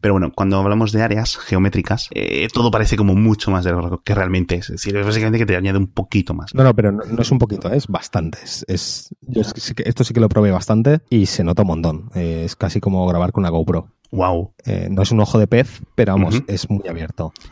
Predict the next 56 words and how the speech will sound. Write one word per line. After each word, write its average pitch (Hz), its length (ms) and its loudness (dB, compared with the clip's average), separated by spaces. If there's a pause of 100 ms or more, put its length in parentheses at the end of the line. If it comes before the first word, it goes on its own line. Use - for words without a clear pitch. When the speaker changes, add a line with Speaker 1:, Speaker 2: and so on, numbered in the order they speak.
Speaker 1:
¿Y 127 140 4
la 110 160 4
deformación 104 760 0
artificial 110 600 0
que 104 100 -2
crean 101 220 0
este 98 180 -2
tipo 95 240 2
de, 87 540 0
de 87 500 0
Speaker 2:
Vale, 98 160 4
Speaker 1:
lentes? 104 300 0
Speaker 2:
es, - 120 -8 (100)
esto 123 180 -6
es - 80 -4
algo 190 160 4
que 143 100 0
no 120 80 2
han 131 60 2
comentado 117 460 2
en 110 40 4
la, 98 300 2
en 101 40 2
la 104 60 2
presentación, 101 480 0
pero 104 140 2
esto 117 160 0
sí 110 80 -4
que 113 40 2
lo 101 60 4
he 98 40 4
visto 101 160 0
yo 98 80 4
en 98 60 2
directo. 107 400 2 (520)
Eh, 110 200 4
lo 110 120 4
corrige. - 380 -2 (260)
Entonces, 110 520 2
si - 200 0
tú 113 100 0
te - 100 0
haces 151 220 2
un 131 80 6
selfie 95 400 0
con, 87 540 0
con 92 200 0
el, 82 440 -4
con 95 160 -2
el 85 80 -4
gran 95 140 0
angular 110 280 4
este 104 300 0 (100)
al 92 140 -2
máximo, 117 440 2 (200)
Speaker 1:
Ujú. 110 280 0